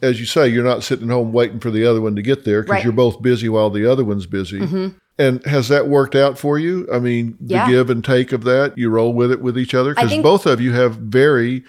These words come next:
Speaker 2: Yeah.
Speaker 1: busy careers.
Speaker 2: I think we're on the precipice of that now. We've been obviously very blessed with the quarantine because we've spent so much time together, more time than any couple probably would have if that had not happened. I was able to film during my whole pregnancy at home 'cause nobody was going into the,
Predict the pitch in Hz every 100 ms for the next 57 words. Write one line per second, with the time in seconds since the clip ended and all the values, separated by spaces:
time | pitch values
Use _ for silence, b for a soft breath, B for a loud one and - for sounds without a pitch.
0 | - 190 208 107 139 143 131 123 123 135
1 | 180 - - - - 214 233 247 240 202
2 | - 185 214 190 - 156 160 - 185 170
3 | 170 165 175 175 175 170 170 160 165 160
4 | 165 175 - - 175 170 - 165 165 202
5 | 196 175 165 165 147 170 - - - 196
6 | 190 208 202 160 - 151 147 165 170 175
7 | 180 175 175 165 156 185 175 175 160 -
8 | 165 147 170 170 165 160 151 147 B B
9 | B - - 165 165 160 147 151 - 190
10 | 196 B B 175 180 175 175 175 185 -
11 | 170 165 165 165 151 175 170 160 160 156
12 | 165 - 165 156 185 214 165 160 165 156
13 | 156 160 156 156 - 147 156